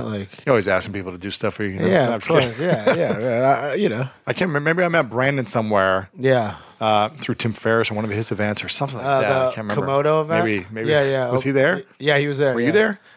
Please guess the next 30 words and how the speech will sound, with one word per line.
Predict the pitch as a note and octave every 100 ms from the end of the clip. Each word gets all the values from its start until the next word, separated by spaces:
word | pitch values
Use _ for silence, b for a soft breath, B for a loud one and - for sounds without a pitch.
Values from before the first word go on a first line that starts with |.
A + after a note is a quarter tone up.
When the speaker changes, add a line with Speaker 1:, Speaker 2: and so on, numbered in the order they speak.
| b
Speaker 1:
No, | C#3 C#3+ B2
he | C#3
went | C#3 B2
instead | - B2+
of | A#2
me. | A#2+ A2
Speaker 2:
He | G#2 D3+
went. | A#2+ G2
That's | A2
Speaker 1:
Yeah, | A#2+
Speaker 2:
where | G#2+
I |
Speaker 1:
yeah. |
Speaker 2:
met | G#2 F2+
him. | F#2+ F2+ F2+ -
Speaker 1:
Yeah. | G#2 F2+ B B -
Speaker 2:
And | G#2
we | G2+
got | G2
connected, | G2+ F#2+ F#2 G#2 F#2+
and | F#2
Speaker 1:
Yeah. | F#2+ G2
Speaker 2:
I, |
I |
learned | G2 F#2+ G#2+ G#2+
about | F#2+ G2 G2 - _ b b b
your | G#2 G2+
guys' | G#2 F#2 F2+
company, | - F#2 F2 F2+ G#2+
Speaker 1:
Yeah. | A2 F2